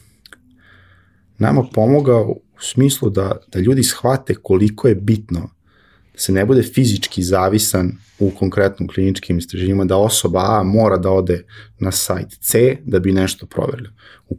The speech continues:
covidu je to postalo nemoguće. Jednostavno ne, avioni nisu leteli, taj sajt C je možda zatvoren, ne može niko ni da uđe na njega. Ovaj, i, i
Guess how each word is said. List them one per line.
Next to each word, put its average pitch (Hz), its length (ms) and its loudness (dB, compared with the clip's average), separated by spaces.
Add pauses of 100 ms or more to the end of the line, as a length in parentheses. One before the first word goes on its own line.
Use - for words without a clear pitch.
covidu 117 280 2
je 107 80 2
to 123 180 0
postalo 107 420 2
nemoguće. 87 580 -4 (260)
Jednostavno 92 380 -2
ne, 95 260 0
avioni 101 400 2
nisu 104 280 2
leteli, 95 400 2
taj 101 220 0
sajt 98 300 0
C - 140 2
je 98 80 2
možda 95 260 0
zatvoren, 95 420 0
ne 92 60 -2
može 95 160 -2
niko 90 200 -4
ni 87 60 -4
da 90 80 -2
uđe 98 260 0
na 98 100 -2
njega. 101 400 0 (540)
Ovaj, 95 400 2
i, 104 340 -2
i 107 100 -2